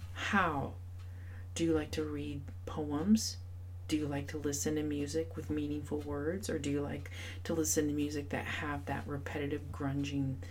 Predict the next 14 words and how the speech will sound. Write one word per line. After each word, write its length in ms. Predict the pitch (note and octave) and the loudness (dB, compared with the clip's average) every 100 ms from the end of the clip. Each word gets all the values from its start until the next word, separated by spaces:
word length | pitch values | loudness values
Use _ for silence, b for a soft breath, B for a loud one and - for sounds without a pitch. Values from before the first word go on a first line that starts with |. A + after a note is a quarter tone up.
| B B B | B B B
sound 640 | - - C#3 C#3+ D#3 E3+ | 4 6 4 2 0 0
that 180 | - - | -2 -4
just 220 | B2+ A2 A2 A2 G#2+ - - - | -4 -4 -4 -4 -6 -8 -10 -10
grinds 560 | - C3+ C#3+ D#3 F3 F#3 | -4 2 4 4 0 4
it? 240 | G#3+ - - B B B | 4 2 -4 B B B
Do 100 | D#3+ | -4
you 180 | D#3 D#3 D3+ | 0 0 0
like 380 | D3 D3+ D#3 - | -2 -4 -4 -4
music? 520 | F3 F#3+ A3+ A#3+ - - B B B B - | -4 2 6 4 2 -8 B B B B -6
Do 100 | C#3+ | -2
you 180 | D#3 | 0
like 360 | D3+ D3+ D3+ - | 2 0 -2 -4
to 120 | - D3 | -2 0
read? 500 | D3 C#3 D#3 G3 | 0 0 2 0